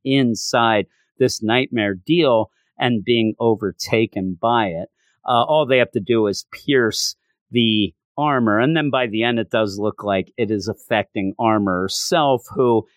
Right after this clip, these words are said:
is having a dream, not a, quite a nightmare yet, but of her brother and her mother, who are supposed to be dead. And, and said, "You're, you're supposed to be dead."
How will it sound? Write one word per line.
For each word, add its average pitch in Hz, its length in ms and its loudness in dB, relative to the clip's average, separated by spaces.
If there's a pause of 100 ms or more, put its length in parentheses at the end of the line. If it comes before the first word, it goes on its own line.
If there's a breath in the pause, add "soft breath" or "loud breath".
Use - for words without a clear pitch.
(160 soft breath)
is 131 200 0
having 107 480 -2
a 110 140 -4
dream, 127 680 2
not 139 200 2
a, 120 180 0 (100)
quite 151 400 -2
a 113 60 0
nightmare 110 460 2
yet, 117 380 0 (440)
but 123 240 0
of 117 280 2 (200)
her 113 540 4 (500)
brother 104 600 -2
and 104 420 0 (160)
her 95 160 -4
mother, 131 600 0
who 101 280 2
are 98 180 -6
supposed - 600 -14
to - 60 -10
be 92 320 -4 (140)
dead. 135 320 0 (120)
And, 101 200 -2
and 101 340 0
said, 90 240 -2
"You're, 131 220 0
you're 131 220 0
supposed - 520 -6
to 110 80 -2
be 131 180 -2
dead." 139 360 2